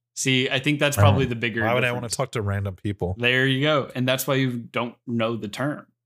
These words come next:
Speaker 1: Because it's, like, it's pretty common in these settings where, like, you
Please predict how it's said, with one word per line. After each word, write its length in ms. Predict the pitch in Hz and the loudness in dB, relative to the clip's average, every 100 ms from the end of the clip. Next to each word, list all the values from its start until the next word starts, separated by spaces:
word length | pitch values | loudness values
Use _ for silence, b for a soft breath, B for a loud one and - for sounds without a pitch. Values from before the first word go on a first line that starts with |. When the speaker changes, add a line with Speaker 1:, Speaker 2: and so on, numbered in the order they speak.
| _ _ _ - | _ _ _ -8
Speaker 1:
Because 420 | 131 131 123 120 | -2 0 0 -2
it's, 240 | 123 135 | -4 -2
like, 300 | 170 151 - - | 0 -2 -4 -4
it's 160 | 147 | -2
pretty 380 | - - 143 202 | -4 -4 -4 -4
common 680 | - 120 165 156 107 131 - _ | -4 -2 0 -2 -4 -8 -14 _
in 480 | 139 156 127 120 120 | -2 0 0 -2 -2
these 260 | 113 113 - | -2 -2 0
settings 480 | 123 127 113 104 110 | 0 0 -2 -6 -8
where, 160 | 107 | -6
like, 340 | 104 107 104 - b b b b _ _ _ _ | -4 -4 -6 -12 b b b b _ _ _ _
you 600 | 131 117 117 113 113 110 | -8 -2 0 0 -2 -6